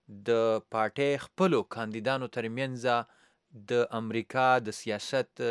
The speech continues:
یوه غټه برخه ده. د دې نه پس چې دی بیا، ا، دوه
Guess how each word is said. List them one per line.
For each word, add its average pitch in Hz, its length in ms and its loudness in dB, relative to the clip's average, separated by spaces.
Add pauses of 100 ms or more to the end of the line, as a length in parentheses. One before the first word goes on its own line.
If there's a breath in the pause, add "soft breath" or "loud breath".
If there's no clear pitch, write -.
یوه 101 260 -6
غټه 107 240 -6 (100)
برخه 117 320 -2
ده. 87 80 -8 (100)
د 104 120 -8
دې 147 160 0
نه 135 120 -2
پس 143 200 -2
چې 135 140 -4
دی 131 180 2
بیا، 127 160 4
ا، - 800 -6
دوه 127 120 -2